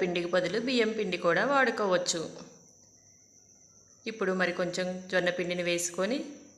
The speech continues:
కలుపుకోండి. కలుపుకుంటూ కొంచెం కొంచెం వాటరు చిలకరిస్తూ కలుపుకోవాలి.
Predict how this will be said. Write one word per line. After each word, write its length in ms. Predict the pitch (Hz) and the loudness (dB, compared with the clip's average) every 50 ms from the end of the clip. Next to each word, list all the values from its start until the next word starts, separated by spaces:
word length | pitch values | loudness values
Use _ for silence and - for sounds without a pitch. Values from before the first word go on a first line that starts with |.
| - - - - - - 254 | -20 -20 -20 -14 -4 0 2
కలుపుకోండి. 580 | 240 226 226 - - 180 165 160 156 160 151 - - - - - - - - - - - _ _ _ _ _ _ _ _ _ _ _ _ _ _ _ - | 2 2 2 0 0 2 2 2 0 -4 -6 -8 -10 -14 -16 -14 -12 -12 -12 -14 -18 -20 _ _ _ _ _ _ _ _ _ _ _ _ _ _ _ -6
కలుపుకుంటూ 580 | 240 214 202 185 - 196 - 208 196 190 180 226 247 254 | -6 -6 -6 -8 -8 -6 -4 -4 -4 -4 -4 -4 -4 -2
కొంచెం 280 | 277 233 196 190 226 214 196 | -2 -4 -2 -4 -4 -4 -4
కొంచెం 240 | 202 190 190 - 233 233 233 | -6 -8 -8 -8 -8 -6 -4
వాటరు 360 | 208 190 185 180 196 190 202 220 220 | -4 -4 -4 -6 -6 -6 -6 -6 -4
చిలకరిస్తూ 540 | - 226 196 196 196 190 196 185 - - 226 247 254 | -4 -4 -2 -2 -2 -2 -4 -4 -6 -4 -4 -4 -2
కలుపుకోవాలి. 600 | 277 233 208 - - 220 196 180 175 170 165 | -2 -4 -4 -6 -4 -2 -2 0 0 -2 -4